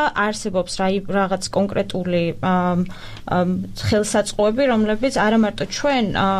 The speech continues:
დაინტერესებულ პირებსაც შეუძლიათ, რომ გამოიყენონ, განსაკუთრებით, როცა საქმე ეხება დასპონსორებულ, ა, პოსტებს და Meta-ს პლატფორმები იძლევა ამის საშუალებას,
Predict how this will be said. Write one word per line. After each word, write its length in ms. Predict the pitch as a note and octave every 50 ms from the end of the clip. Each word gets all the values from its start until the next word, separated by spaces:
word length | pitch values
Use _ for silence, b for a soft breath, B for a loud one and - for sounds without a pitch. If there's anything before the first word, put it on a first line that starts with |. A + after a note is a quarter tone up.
| F#3 F#3 F#3 F#3 F#3
დაინტერესებულ 680 | F#3 G3 F#3+ F#3+ G3 G3 - G3 F#3 G3+ F#3+ G#3+ A3+
პირებსაც 440 | A3 - - F#3 F3+ - - A3 A3
შეუძლიათ, 480 | - - F#3 E3+ F3 - F#3 F#3 F#3+ F#3+
რომ 120 | A3+ A3+ A3
გამოიყენონ, 680 | A3 F#3+ F3 F3 F3+ F3+ E3+ - - A3 A3+ B3 B3+ A#3+
განსაკუთრებით, 680 | - G#3+ F#3 F3+ - F#3 - - - - A3 G#3 G#3+ -
როცა 200 | F3+ F3+ - -
საქმე 300 | - F#3 F#3 F#3 F#3 E3+
ეხება 320 | D#3+ - - F#3+ F#3 A3 G#3+ A3 B B B B B
დასპონსორებულ, 960 | B F#3+ F#3 F#3 - - F#3 F3+ - - F#3 F3+ F3 E3+ D#3+ - E3 D#3+ E3 E3 -
ა, 160 | - - F3+ E3 E3 E3 E3
პოსტებს 640 | - - - E3+ E3 - - - - G#3 G#3 - - -
და 180 | - B3+ B3+ B3 B3 B3 A#3+ - - F#3+
Meta-ს 380 | G3 F#3 F#3 F3+ F#3+ - -
პლატფორმები 600 | - - E3+ F3 - - G3 F3+ F#3 F#3+ F#3 G3 A3
იძლევა 420 | G#3+ F#3+ F#3 E3+ E3+ D#3+ D#3 D#3+ E3
ამის 240 | D#3+ D#3+ D#3+ D#3+ -
საშუალებას, 680 | - F3 D#3+ - - F3+ F3+ F3+ F#3+ F#3+ A3+ A#3+ B3+